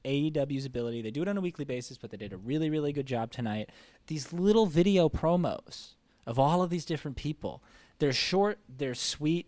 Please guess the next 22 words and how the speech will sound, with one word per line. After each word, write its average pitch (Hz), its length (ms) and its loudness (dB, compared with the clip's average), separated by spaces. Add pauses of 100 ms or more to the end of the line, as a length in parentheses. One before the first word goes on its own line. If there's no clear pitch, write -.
they 120 220 0
get 147 200 2
to 208 120 4
the 202 80 4
point. 175 440 2 (720)
"I 151 140 8
wanna 196 260 10
fight 175 260 4
this 165 140 2
person," 113 520 -2
or, 104 280 -10
"I'm 170 220 4
in 190 80 6
the 190 80 6
company," 127 600 0
or, 120 420 -4
"I'm 156 200 0
gonna 185 160 2
fight 170 280 4
in 165 80 -2
this 165 200 -2
match." 170 340 -2